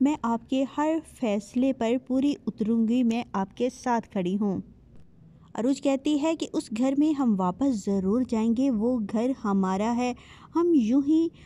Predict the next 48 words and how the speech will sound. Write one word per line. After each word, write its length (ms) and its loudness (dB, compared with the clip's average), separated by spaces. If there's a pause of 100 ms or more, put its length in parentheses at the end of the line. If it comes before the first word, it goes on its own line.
(180)
वो 220 2
घर 380 0
ताया 380 -2
जान 260 0
और 140 -2
ताई 220 -2
जान 240 0
के 220 0
हवाले 560 -2
नहीं 460 0
करेंगे, 640 -2 (380)
लेकिन 380 2 (120)
अभी 260 2
वक्त 400 -2
नहीं 300 2
है 160 0
वहाँ 340 0
जाने 480 0
का।" 200 -4 (800)
इधर 240 2
सलमान 380 2
जब 160 2
अरीज 340 0
को 100 0
अपनी 300 0
वालदा 300 0
के 120 -2
यहाँ 200 0
लेकर 300 0 (100)
आता 240 -2
है, 240 -2 (300)
वालदा 340 2
इसकी 300 0
पहले 340 0
तो 100 0
जब 140 0
अरीज 200 -2
को 100 0
देखती 300 0
है 120 2
बहुत 300 -2
खुश 260 -4
होती 200 0
है 120 0
कि 100 -2
"बेटा, 220 -2
तुमने 280 0
बहुत 500 -4